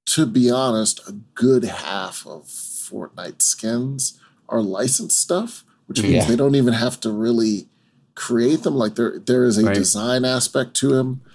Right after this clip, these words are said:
Speaker 1: But when you're like, "Okay, bring over Doctor Strange or bring over
Speaker 2: Right.
Speaker 1: Finn from Star Wars or
Speaker 2: It's re-,
Speaker 1: Vader,"
Speaker 2: it's, it's referential modeling. Yeah. I mean, it's, yeah.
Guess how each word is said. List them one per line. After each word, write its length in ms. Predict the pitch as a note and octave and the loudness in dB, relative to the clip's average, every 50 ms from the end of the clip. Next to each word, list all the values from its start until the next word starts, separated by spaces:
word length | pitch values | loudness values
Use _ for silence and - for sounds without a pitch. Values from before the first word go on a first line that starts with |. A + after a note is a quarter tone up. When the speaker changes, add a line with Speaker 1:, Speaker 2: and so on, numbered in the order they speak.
| - _ _ _ | -20 _ _ _
Speaker 1:
But 300 | - B2+ G#2 - - - | -2 0 0 -2 -4 -4
when 140 | A#2 B2 A2+ | -2 0 0
you're 160 | A2 A2 G#2+ | 2 0 0
like, 300 | G2+ G2 G2+ G2 F#2 - | 0 -2 -2 -4 -4 -4
"Okay, 340 | - C#3+ B2 - - G2+ F#2 F2+ | -2 -2 -2 -2 -2 -4 -4 -4
bring 380 | - - - - B2+ B2+ A#2+ | -8 -10 -6 -2 -2 0 2
over 320 | B2 A#2+ G#2+ G2 A2 G#2+ G#2 | 2 0 0 -2 -2 -4 -2
Doctor 380 | F#2+ A#2 A2+ A2 G#2+ - G#2+ | -2 -2 -4 -4 -4 -6 -4
Strange 460 | - - - A2+ G#2+ G#2 G2+ F#2 - | -4 -4 -2 -2 -2 -2 -2 -4 -6
or 80 | G2+ G#2 | -8 -8
bring 240 | F#2+ - G2+ G2 F#2+ | -8 -8 -8 -6 -4
over 420 | G2+ G2+ G2 F#2 G2 G2 F#2+ F#2 F#2 | -4 -4 -4 -4 -6 -6 -4 -2 0
Speaker 2:
Right. 340 | G2+ E2+ D#2+ C#2 C2 - _ _ _ - | 0 0 0 -2 -6 -10 _ _ _ -8
Speaker 1:
Finn 360 | - - - C3+ C3 A#2+ A#2+ | -6 -4 -2 0 0 0 -2
from 200 | A2+ G#2 G2+ - | -4 -4 -4 -4
Star 320 | - - A2+ G#2+ G2 F#2+ | -2 -2 -2 -2 -2 -2
Wars 340 | F2 E2+ F2 D#2+ E2 F2+ - | -2 -4 -4 -6 -6 -6 -6
or 100 | F#2+ - | -2 0
Speaker 2:
It's 140 | D#3 - - | 0 2 6
re-, 160 | C#3 D3+ D3+ | 8 8 8
Speaker 1:
Vader," 140 | C#3+ - - | 8 6 4
Speaker 2:
it's, 420 | E3+ - - - - - - - - _ _ _ - | 2 2 2 2 0 -2 -8 -16 -20 _ _ _ 0
it's 120 | - - | 2 6
referential 600 | C3+ D3+ D#3 C#3+ - B2+ A#2+ A#2 A2+ - A#2 G2+ | 6 6 6 8 8 6 6 6 6 6 4 4
modeling. 540 | F2+ E2+ D#2 D#2+ D#2 D2+ C2+ A#1+ B1+ C2+ C#2+ | 4 4 2 2 0 0 -2 -4 -6 -4 -2
Yeah. 220 | D2+ E2+ D2 G1+ G1+ - - | 0 0 0 0 -2 -8 -8
I 60 | - | -6
mean, 180 | F2+ E2 D2+ D#2 | -4 -4 -2 0
it's, 300 | E2 B2 B2+ B2+ B2+ | 2 4 4 4 4
yeah. 40 | B2+ | 4